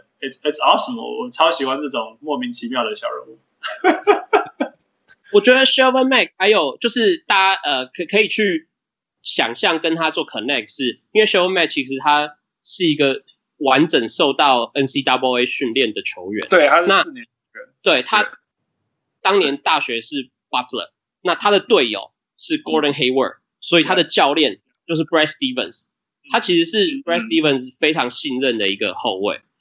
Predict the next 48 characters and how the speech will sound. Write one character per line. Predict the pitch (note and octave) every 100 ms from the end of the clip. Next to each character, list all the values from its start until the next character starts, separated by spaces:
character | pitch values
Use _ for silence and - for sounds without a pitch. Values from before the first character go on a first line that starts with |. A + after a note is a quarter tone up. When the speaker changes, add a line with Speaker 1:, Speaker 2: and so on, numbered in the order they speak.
| -
Speaker 2:
那 | G3 D#3+ B2 A#2 _ -
如 | D3+ A#3
果， | D#3+ A#2+
Speaker 1:
嗯。 | -
Speaker 2:
我 | D#3+ E3+
觉 | E3 F#3
得 | D#3+
大 | E3
家 |
可 | D#3+
以 |
这 | C3
样 | C3 B2+
想， | F#2+
就 | A#2+
是 | C#3+
如 | C3+ E3
果 | D3+ G#2+ - _ _ -
现 | - E3+
在 | E3
很 | A#2+
多 | D#3
人 | C3+
认 | D#3+ C#3
同 | A#2+ A2
Brad | C#3 C3+
Stevens | - B2+ B2+ A2+ -
的 | A2+ G2+ F2 _ _ _ -
思 | - - C3 C#3
维 | A#2 E2 E2 -
跟 | A#2+
他 | C3
的， | B2+ A#2 G2+ - -
的 | A2+ G2+ F#2 _ _ _
脑 | A2+ F#2+
袋， | F#2 A#2 - _ _ -
那 | F3+ C3 A2+ - -
他 | G3+
这 | G3 -
么 | -
信 | - F3
任 | D3 C#3
的 | A#2
一 |
个 | A#2+ A2+
后 | C#3
卫， | B2 G#2+
Speaker 1:
嗯。 | E2